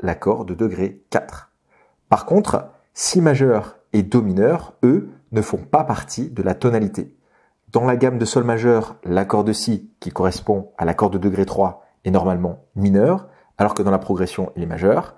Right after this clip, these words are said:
et de la même façon, l'accord de do dans la tonalité est majeur, alors que là, dans la progression, à la fin, il est mineur.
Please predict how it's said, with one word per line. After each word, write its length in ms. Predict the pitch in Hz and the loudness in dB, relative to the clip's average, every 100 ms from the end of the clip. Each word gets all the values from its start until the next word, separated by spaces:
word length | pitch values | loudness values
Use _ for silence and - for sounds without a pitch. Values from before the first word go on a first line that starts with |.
| _ _ _ _ | _ _ _ _
et 280 | 131 117 - | 0 0 -4
de 80 | 98 | -2
la 120 | 92 | -2
même 120 | 85 | -4
façon, 360 | 80 90 165 - - _ _ | -6 -4 -4 -8 -20 _ _
l'accord 360 | - 127 135 123 | 2 2 4 2
de 100 | 120 | 2
do 380 | 117 123 113 _ - | 2 0 -2 _ -2
dans 100 | 95 | 0
la 100 | 95 | 2
tonalité 640 | 107 98 92 - 95 - | 0 0 -4 -2 -4 -4
est 60 | 87 | -8
majeur, 460 | 82 92 127 - - - | -4 0 0 -2 -12 -6
alors 180 | 87 - | -6 -4
que 100 | - | -2
là, 140 | - | 0
dans 80 | 95 | -2
la 100 | 82 | -6
progression, 560 | - 85 - - 95 135 - - | -8 -8 -8 -8 -6 -8 -12 -6
à 80 | |
la 80 | 87 | -6
fin, 220 | - 110 | -2 -2
il 120 | 113 95 | 0 0
est 60 | |
mineur. 460 | 107 95 - _ | 0 -2 -4 _